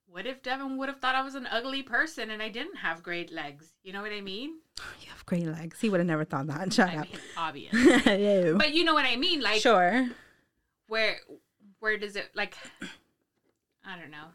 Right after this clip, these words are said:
Speaker 2: Right. Y-, it's, it's very hard for you to say a-, anything.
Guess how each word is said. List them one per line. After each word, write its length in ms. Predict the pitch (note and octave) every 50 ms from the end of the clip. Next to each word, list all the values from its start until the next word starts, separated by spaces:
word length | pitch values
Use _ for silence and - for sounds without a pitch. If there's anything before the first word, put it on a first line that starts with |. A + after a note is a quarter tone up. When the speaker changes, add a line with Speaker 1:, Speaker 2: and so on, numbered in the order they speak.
| _ _ _ _
Speaker 2:
Right. 360 | - F4 A#4 A#4+ C#4 A3 F#3 - - -
Y-, 220 | A#3 B3+ B3+ - - -
it's, 240 | D4 D4 - - -
it's 180 | - C#4 - -
very 260 | C4 C#4 C#4 C#4 D#4
hard 340 | C#4 B3+ C#4 C4+ C#4+ C#4 B3
for 160 | - - C4+
you 300 | B3+ A#3 A#3 A#3 A#3 A#3
to 160 | A3+ - A#3 A3
say 440 | - - - A#3+ A#3 A#3+ B3 A3+
a-, 200 | - A#3 B3 - -
anything. 560 | - A#3+ C4+ D#4 E4+ B3+ - - G3 F3 F#3+